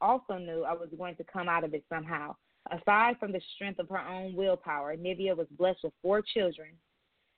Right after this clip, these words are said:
um, saving graces that helped her come from, come from this dark addiction. London, Christian,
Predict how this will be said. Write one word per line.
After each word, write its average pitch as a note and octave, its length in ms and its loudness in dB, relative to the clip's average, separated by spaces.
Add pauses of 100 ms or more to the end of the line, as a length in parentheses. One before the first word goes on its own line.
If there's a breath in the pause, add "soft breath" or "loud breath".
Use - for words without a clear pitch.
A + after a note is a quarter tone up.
(120)
um, C#3+ 460 -6
saving G3+ 300 4
graces F3+ 420 2
that E3 160 0
helped F#3+ 320 -2
her E3+ 400 4 (460)
come B3+ 240 -2
from, F3 260 -4 (160)
come G#3 220 -2
from G#3 180 0
this F3+ 180 0
dark D#3+ 240 6 (140)
addiction. D3+ 520 -2 (300 soft breath)
London, G3+ 540 4 (100)
Christian, G#3 600 0